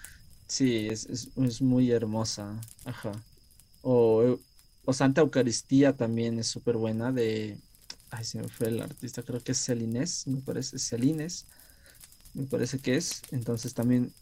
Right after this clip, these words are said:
hace referencia a eso de que, eh,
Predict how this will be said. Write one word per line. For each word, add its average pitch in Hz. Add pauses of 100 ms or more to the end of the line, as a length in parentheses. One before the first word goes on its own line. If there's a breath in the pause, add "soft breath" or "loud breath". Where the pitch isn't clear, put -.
(120)
hace 131
referencia 113
a 110
eso 113
de 107
que, 110 (600 loud breath)
eh, 110